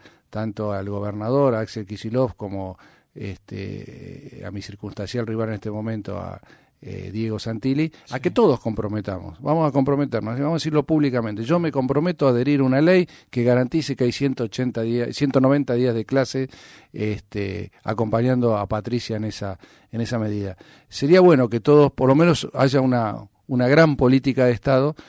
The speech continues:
Speaker 1: donde seguramente va a haber un acuerdo generalizado, porque yo hablo con una cantidad innumerable de padres y de maestros. Hoy hay miles de maestros que quieren laburar, miles de maestros que quieren que los dejen laburar, que quieren capacitarse,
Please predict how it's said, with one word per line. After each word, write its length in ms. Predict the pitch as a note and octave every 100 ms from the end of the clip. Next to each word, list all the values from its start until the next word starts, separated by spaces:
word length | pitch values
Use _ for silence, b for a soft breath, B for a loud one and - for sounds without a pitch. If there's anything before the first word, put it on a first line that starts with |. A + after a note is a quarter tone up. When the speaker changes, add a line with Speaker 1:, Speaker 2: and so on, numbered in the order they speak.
| B B B
Speaker 1:
donde 280 | A2+ A#2 A2+
seguramente 500 | B2 B2 C3 D3+ C3+
va 60 |
a 20 | A#2+
haber 140 | B2+
un 80 | B2
acuerdo 320 | A2+ C3 B2
generalizado, 500 | A#2 A#2+ A#2+ E3+ E3+
porque 180 | A2 G2+
yo 80 | B2+
hablo 200 | B2 G#2+
con 80 |
una 120 | A2 A2
cantidad 300 | G#2+ G#2+ B2+
innumerable 560 | B2 A2+ A2+ B2 A#2
de 80 | A2+
padres 480 | A#2 D#3+ E3 D#3+ - -
y 160 | A3
de 100 | E3+
maestros. 500 | C3 A#2+ G2 B2 C3+ F3+
Hoy 200 | B2+ C3
hay 120 | C3+
miles 460 | C#3 F#3 E3 D3
de 60 | A#2+
maestros 380 | C3 D3 - A2+
que 100 | G#2
quieren 260 | A#2+ A#2
laburar, 400 | A2 G#2+ G#2+ A2 - B B
miles 420 | C3+ D#3 D#3 A#2+ A2+
de 60 |
maestros 360 | A#2 A#2 - G#2
que 100 | G#2+
quieren 240 | C#3 C3 B B B -
que 100 | A#2
los 140 | A#2+
dejen 240 | C#3 B2+ A#2
laburar, 440 | A2+ A#2 B2 A#2+
que 100 | A#2 G#2
quieren 220 | C3 A#2+
capacitarse, 960 | A2+ G#2+ G2+ G#2+ C3 B2+ A#2 - A2